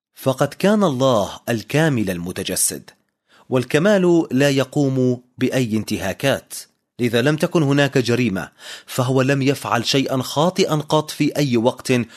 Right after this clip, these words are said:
وبأية طريقة أو شكل أو صورة. لذا كان الأشخاص الوحيدون الذين يمكنهم أن يدينوه هم الكذبة. لذا فقد خرجوا في منتصف الليل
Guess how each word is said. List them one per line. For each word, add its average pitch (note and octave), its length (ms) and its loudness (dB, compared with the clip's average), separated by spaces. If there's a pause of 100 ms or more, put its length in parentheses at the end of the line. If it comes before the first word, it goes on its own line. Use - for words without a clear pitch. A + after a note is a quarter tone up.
(180)
وبأية C3+ 520 -2
طريقة G3+ 800 0
أو D#3+ 160 2
شكل C#3 520 -2 (100)
أو C#3 140 2
صورة. D#3+ 540 0 (720)
لذا G2 420 0 (640)
كان F#3+ 240 2
الأشخاص - 500 0
الوحيدون G#2+ 580 0
الذين F2 420 -2
يمكنهم B2+ 760 0 (100)
أن B2+ 140 0
يدينوه G2+ 680 0 (420)
هم G#2+ 180 -2
الكذبة. F2+ 480 -4 (960)
لذا D3 340 2
فقد A2 400 -4
خرجوا D3 480 0
في A2 140 -2
منتصف G2+ 500 -2
الليل C#3+ 440 0